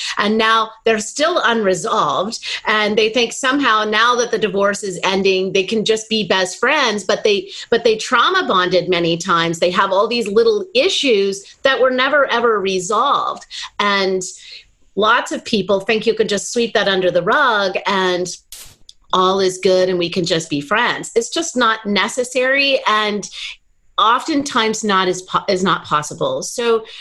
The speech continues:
what you wanna do is to create a healthy environment where you have healthy communication and you are co-parenting, and a co-parent relationship could also be, a healthy co-parent could be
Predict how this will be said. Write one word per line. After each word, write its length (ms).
what 260
you 140
wanna 400
do 580
is 220
to 140
create 800
a 260
healthy 680
environment 1000
where 120
you 120
have 180
healthy 480
communication 1300
and 260
you 240
are 320
co-parenting, 1200
and 120
a 40
co-parent 760
relationship 800
could 160
also 520
be, 360
a 80
healthy 320
co-parent 520
could 180
be 260